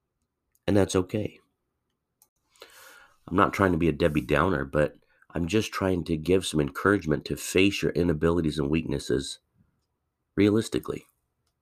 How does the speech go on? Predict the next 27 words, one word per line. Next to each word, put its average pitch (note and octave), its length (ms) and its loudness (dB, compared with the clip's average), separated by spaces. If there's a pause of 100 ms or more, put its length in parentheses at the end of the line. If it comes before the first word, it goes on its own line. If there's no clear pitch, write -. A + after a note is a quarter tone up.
(720)
It's - 140 -2
okay. - 480 -4 (1700)
Never B2+ 240 8
become G2 380 4
bitter F#2 360 4
at C2 140 -4
God E2+ 300 4
and D#2 80 0
others E2+ 260 0
just - 280 -4
because F2+ 460 0
things F2+ 340 2
aren't F2 160 4
exactly E2+ 540 2
how D2+ 100 2
you D#2+ 180 2
think D#2+ 220 2
they E2+ 100 0
should E2+ 220 -6
be. - 340 0 (1400)
Just G2+ 240 2
because F#2+ 440 6
you F#2 120 8
may F2+ 180 8
not E2+ 200 6
be E2 100 2
physically D#2+ 960 4